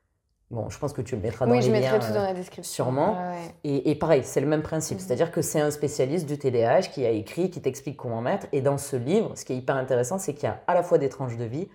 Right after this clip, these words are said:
Speaker 1: à la fois des explications sur ce qu'est ce trouble, et à la fois des tips pour,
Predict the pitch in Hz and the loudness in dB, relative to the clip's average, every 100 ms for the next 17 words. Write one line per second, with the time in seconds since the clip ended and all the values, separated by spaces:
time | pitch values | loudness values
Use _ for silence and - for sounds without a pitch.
0 | _ _ - 175 175 175 143 135 131 131 | _ _ -2 0 4 4 4 2 -2 -6
1 | 127 127 135 - - 127 120 - 117 - | -4 -4 -6 -8 -12 -10 -10 -10 -6 2
2 | 190 202 - - - _ - 185 156 135 | 2 2 -6 -20 -20 _ 2 4 6 4
3 | - 180 196 135 131 208 202 - - - | 2 2 2 0 -2 -4 -6 -10 -10 -2
4 | 190 196 | -2 -2